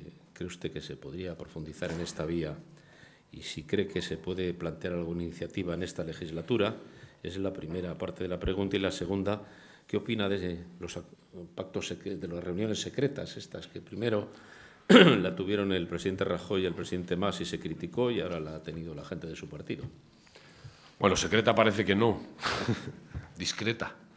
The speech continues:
Speaker 2: ¿eh? Porque no solo viene La Vanguardia, creo que vienen todos los medios de comunicación de este país ese encuentro. Segundo, me parece extraordinariamente bien.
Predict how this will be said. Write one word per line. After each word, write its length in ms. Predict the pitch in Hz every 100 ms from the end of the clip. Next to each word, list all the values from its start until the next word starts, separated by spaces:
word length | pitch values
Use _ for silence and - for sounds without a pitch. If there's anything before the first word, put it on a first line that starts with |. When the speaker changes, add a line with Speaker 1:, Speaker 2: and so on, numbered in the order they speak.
| - - - -
Speaker 2:
¿eh? 100 | 82
Porque 260 | 92 90 85
no 160 | 87 98
solo 240 | 107 101
viene 200 | 90 90
La 100 | 85
Vanguardia, 440 | 82 82 117 98
creo 200 | 82 92
que 80 | 92
vienen 240 | 92 92 92
todos 220 | 95 90
los 160 | 90
medios 280 | 92 90 87
de 100 | 85
comunicación 580 | 80 87 90 85 - 87
de 80 | 87
este 200 | 85 85
país 340 | 90 92 90
ese 360 | 90 - 85 80 - - - - - - - - -
encuentro. 720 | 85 87 123 110 - 71 - - - - - - - - - -
Segundo, 420 | - - 98 127 95
me 100 | 90
parece 600 | 101 117 135 135 - - - - -
extraordinariamente 1040 | 98 - - 90 90 87 110 92 78 73
bien. 160 | -